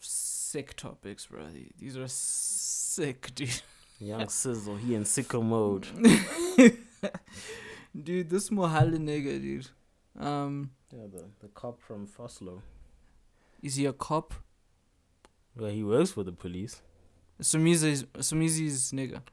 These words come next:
Speaker 2: Oh, you're talking about Somizi's nigga. I thought you're talking about another Mohale.
Speaker 1: Wh-, who are you talking about? Tell-, en-, enlighten me.
Speaker 2: I thought you were talking about the Mohale, the cop guy, the Twitter personality.
Speaker 1: Nah. I don't know who that is.
Speaker 2: Oh.
Speaker 1: I'm not in the streets like you,
Speaker 2: <laughs>
Speaker 1: Vos. <laughs> Uh, I'm really not.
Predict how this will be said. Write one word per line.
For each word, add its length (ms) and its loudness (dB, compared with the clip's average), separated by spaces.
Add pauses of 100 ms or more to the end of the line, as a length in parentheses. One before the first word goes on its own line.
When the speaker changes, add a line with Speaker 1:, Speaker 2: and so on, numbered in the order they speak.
(160)
Speaker 2:
Oh, 220 10
you're 100 6
talking 200 0
about 140 2
Somizi's 540 -2
nigga. 240 -8
I 40 -12
thought 60 0
you're 100 2
talking 180 -2
about 160 2
another 280 2
Mohale. 560 -4
Speaker 1:
Wh-, 260 -2
who 140 6
are 40 4
you 60 4
talking 220 0
about? 180 -2
Tell-, 220 -6
en-, 220 -6
enlighten 340 -2
me. 200 -4 (120)
Speaker 2:
I 60 0
thought 80 6
you 60 8
were 40 -2
talking 220 0
about 160 2
the 140 2
Mohale, 580 0
the 140 -4
cop 340 0
guy, 160 -4
the 260 -8
Twitter 380 0
personality. 920 -2 (600)
Speaker 1:
Nah. 360 -6 (480)
I 100 -6
don't 100 4
know 160 6
who 100 0
that 160 0
is. 280 -8 (280)
Speaker 2:
Oh. 400 0 (160)
Speaker 1:
I'm 100 -4
not 120 2
in 80 6
the 80 4
streets 320 0
like 200 0
you, 140 -4
Speaker 2:
<laughs> 60 -8
Speaker 1:
Vos. 160 -4
<laughs> 960 12
Uh, 140 4
I'm 160 6
really 260 6
not. 280 0